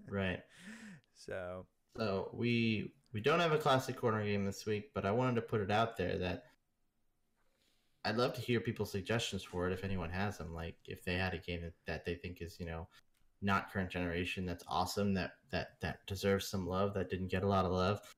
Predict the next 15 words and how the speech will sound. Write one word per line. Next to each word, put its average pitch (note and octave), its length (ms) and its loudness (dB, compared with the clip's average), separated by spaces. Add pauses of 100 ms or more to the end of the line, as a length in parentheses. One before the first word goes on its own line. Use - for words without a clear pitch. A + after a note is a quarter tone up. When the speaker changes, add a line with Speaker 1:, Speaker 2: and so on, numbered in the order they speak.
(360)
Speaker 1:
send G2 140 2
us - 340 -4
an G2+ 100 0
email, G2+ 460 4
you G#2+ 100 0
know, F2+ 200 0
the F#2 100 0
silver F2+ 300 -2
tryhards F2+ 800 -4 (100)
at, F#2 220 -2 (380)
uh, G2 220 -2 (140)
gmail F#2 200 0
dot E2 160 -2
com, B2+ 340 2
or, F2 220 2